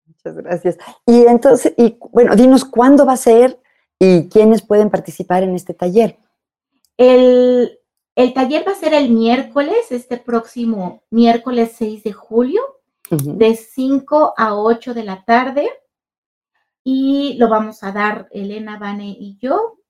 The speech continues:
Speaker 2: Eh, estamos muy entusiasmadas. Eh, eh, nos pasó chistoso, nos reunimos, eh, el viernes pasado para, para afinar algunos detalles y revisar algunas, eh, eh, algunos de los ejercicios.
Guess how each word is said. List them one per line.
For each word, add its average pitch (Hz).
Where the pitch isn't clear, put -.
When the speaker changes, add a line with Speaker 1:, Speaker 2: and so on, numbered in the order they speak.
Speaker 2:
Eh, 190
estamos 220
muy 220
entusiasmadas. 269
Eh, 165
eh, 202
nos 208
pasó 220
chistoso, 214
nos 202
reunimos, 208
eh, 233
el 190
viernes 202
pasado 202
para, 180
para 214
afinar 214
algunos 208
detalles 226
y 208
revisar 196
algunas, 202
eh, -
eh, 190
algunos 208
de 208
los 196
ejercicios. 226